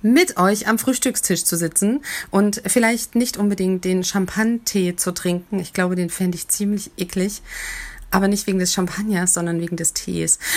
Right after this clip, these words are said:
Ähm, <laughs> genau. Und da kommen wir schon zum ersten. Mir ist spontan, als ihr aufgerufen habt, dazu, ähm, ein Getränk vorzuschlagen, ist mir dieses Getränk eingefallen, dessen Namen ich nicht mehr weiß. Aber es ist auf jeden Fall Baileys mit Kaffee.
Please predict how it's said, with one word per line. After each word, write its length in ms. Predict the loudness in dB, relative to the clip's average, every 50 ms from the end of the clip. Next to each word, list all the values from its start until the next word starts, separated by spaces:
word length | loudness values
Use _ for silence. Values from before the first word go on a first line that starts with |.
| -4 0 2
Ähm, 220 | 4 4 6 6 4 4 6 6 6 6 4 2 2 0 0 -2
<laughs> 580 | -2 -8 -2 0 0 0 0 -2 -6 -10 -6 0
genau. 340 | 2 4 6 6 4 2 -2 -8 -12 -12 -8 0
Und 160 | 4 6 6 6
da 40 | 6
kommen 180 | 6 6 4
wir 80 | 4 4
schon 160 | 4 4 4
zum 120 | 4 4 2
ersten. 480 | 2 2 2 2 2 2 2 0 0 -4 -14 -20 -8 -2
Mir 200 | 0 2 4 4
ist 180 | 4 2 2 0 0
spontan, 680 | 2 4 4 4 4 4 4 2 2 2 2 0 -2 -4 -10 -8 0
als 220 | 2 4 4 4 2
ihr 300 | -2 0 0 0 -2 -2
aufgerufen 520 | -4 -4 0 2 2 2 2 2 0 2
habt, 320 | 2 0 -2 -4 -8 -8 -4
dazu, 480 | -4 0 0 2 2 2 0 0 -2 -4 -4 -6
ähm, 340 | -4 -2 -2 -2 -4 -4 -8 -4
ein 180 | 0 0 2 2
Getränk 320 | 0 -2 0 0 -2 -2
vorzuschlagen, 560 | 0 -2 -2 -2 -2 -4 -4 -4 -2 -2 -2 -2
ist 180 | 0 0 2
mir 380 | 2 2 0 0 0 -2 -2 -4 -8 -10 -10 -8 -8 -6 -6 -8 -8 -2 2
dieses 420 | 4 4 4 4 4 2 2 0
Getränk 420 | 0 -2 -2 2 2 4 2 2 2
eingefallen, 480 | 2 4 4 4 2 2 2 4 4 4
dessen 240 | 2 2 2 2 2
Namen 240 | 4 4 2 2
ich 120 | 0 0 0
nicht 200 | 0 0 2 0
mehr 100 | 0 2
weiß. 400 | 2 2 2 2 2 0 -2 -2 2
Aber 200 | 2 4 4 4
es 140 | 4 4
ist 80 | 2 2
auf 120 | 0 0
jeden 140 | 0 -2 0
Fall 140 | 0 0 -2
Baileys 460 | 0 0 0 2 2 0 0 0 0
mit 120 | -2 -2 -4
Kaffee. 440 | -2 -2 -2 -2 0 -2 -2 -2